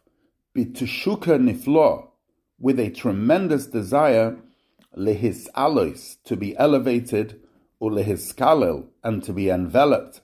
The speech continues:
be'echad, in the one God, shehu mekoyer v'chaye hachayim, which is the source of life, bechinas soviv kolalmin, the level of soviv.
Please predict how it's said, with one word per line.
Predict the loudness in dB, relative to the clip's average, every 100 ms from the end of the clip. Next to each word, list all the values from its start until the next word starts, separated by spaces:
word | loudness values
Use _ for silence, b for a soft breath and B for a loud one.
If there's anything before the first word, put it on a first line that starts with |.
| -8
be'echad, | -6 -2 -2 0 2 0 -2 -20 _ _ _ _ -2
in | 0
the | 2
one | 2 0 0
God, | 0 0 0 -2 -20 _ b b b b
shehu | -6 0 2 2
mekoyer | 0 -2 2 4 4 0
v'chaye | 0 -2 0 0 2 2 0
hachayim, | 0 -2 -2 -2 -2 -6 -12 b b
which | -4 -4 -2
is | -4 -4
the | -8
source | 2 4 4 0 -8 -18 _ _ _ -2
of | -2 0
life, | 2 2 0 -12 _ _ _ _ -8
bechinas | -6 -2 2 2 2 -4 -12
soviv | -2 0 2 0 0
kolalmin, | 0 2 2 0 -8 -14 _ _ _ _ _ -8
the | 2
level | 4 4 2 -2
of |
soviv. | -2 -2 -2 -6 -16